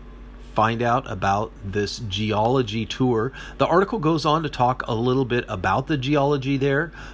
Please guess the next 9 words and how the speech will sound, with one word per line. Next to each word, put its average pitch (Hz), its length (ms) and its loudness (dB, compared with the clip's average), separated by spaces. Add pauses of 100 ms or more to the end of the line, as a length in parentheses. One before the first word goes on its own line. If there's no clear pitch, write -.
about 110 260 0
the 104 80 -4
building 113 540 0 (280)
blocks 120 360 2
of 117 80 -2
the 110 80 -4
park, 127 460 2 (340)
and, 101 460 -2
um, 95 340 -2